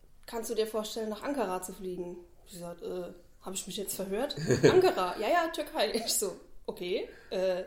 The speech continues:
Speaker 1: ja, aber was ist da?"
Speaker 2: <laughs>
Speaker 1: Also das war schon sehr überraschend. Ich meine, dass man jetzt als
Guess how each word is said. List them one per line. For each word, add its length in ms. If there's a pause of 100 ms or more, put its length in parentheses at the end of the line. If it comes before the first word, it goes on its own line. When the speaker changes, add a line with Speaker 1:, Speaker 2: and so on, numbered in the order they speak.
(140)
Speaker 1:
ja, 440
aber 400
was 160
ist 180
da?" 180 (320)
Speaker 2:
<laughs> 360
Speaker 1:
Also 200
das 200
war 140
schon 200
sehr 220
überraschend. 500 (140)
Ich 80
meine, 140
dass 140
man 100
jetzt 180
als 180